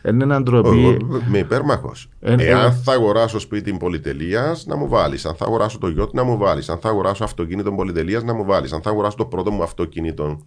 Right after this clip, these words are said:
Speaker 1: Ναι,
Speaker 2: μικρό,
Speaker 1: θέλω
Speaker 2: να
Speaker 1: να
Speaker 2: μου το
Speaker 1: ρω-,
Speaker 2: βάλεις.
Speaker 1: η ερώτηση μου είναι τούτη συγκεκριμένη.
Speaker 2: Το ψωμί και το γάλα,
Speaker 1: Ε,
Speaker 2: μην μου το βάλεις.
Speaker 1: εντάξει, δεν υπάρχει για να μην Ε, εν έναν ντροπή να ζητάς δεκαεννιά τοις εκατό Φ Π Α από μια κορούα που πιάνει εννιακόσια ευρώ.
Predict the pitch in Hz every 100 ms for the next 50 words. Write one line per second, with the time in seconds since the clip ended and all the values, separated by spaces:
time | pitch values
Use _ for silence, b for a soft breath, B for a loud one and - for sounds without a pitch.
0 | - 107 104 - 156 151 160 160 135 110
1 | 107 104 123 113 123 139 143 131 101 90
2 | 98 92 92 82 92 87 87 80 85 82
3 | B B 92 - 90 87 87 87 85 87
4 | 98 110 120 123 - 156 147 - 123 107
5 | 73 73 - 76 - - - 60 - -
6 | B B B _ 311 87 82 - 104 107
7 | 113 110 110 104 104 101 87 104 107 98
8 | 87 _ _ _ _ 104 101 87 92 98
9 | 101 90 92 90 87 92 95 87 92 87
10 | 80 87 90 - 95 76 85 87 85 80
11 | 82 87 87 76 76 85 90 90 80 62
12 | - _ _ _ _ _ _ 92 - 104
13 | 98 98 95 90 82 123 101 98 80 80
14 | 92 110 113 123 143 123